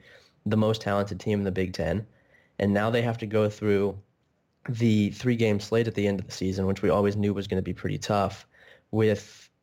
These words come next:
no margin for error at all. And they brought that entirely upon themselves. And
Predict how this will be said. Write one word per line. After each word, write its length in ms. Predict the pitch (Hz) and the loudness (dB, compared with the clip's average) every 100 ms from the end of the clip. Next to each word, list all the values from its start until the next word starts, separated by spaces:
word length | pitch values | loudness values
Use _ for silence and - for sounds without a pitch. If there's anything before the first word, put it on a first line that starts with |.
| _ | _
no 320 | 120 117 120 127 | 0 4 4 4
margin 360 | 120 113 107 | 4 2 0
for 180 | 107 101 | -2 -2
error 280 | 104 - - - | 0 -2 -6 -4
at 80 | 98 | 0
all. 360 | 101 69 - _ | 0 0 -6 _
And 240 | 110 107 104 | 0 0 0
they 140 | 117 | -2
brought 260 | 110 123 127 | -2 -2 0
that 140 | 123 | 0
entirely 500 | 107 - 110 117 110 | -2 -2 -2 0 0
upon 300 | 95 104 101 | -2 -2 -4
themselves. 580 | 92 95 - 95 95 - | -4 -6 -4 -2 -2 -4
And 200 | 95 92 | -4 -4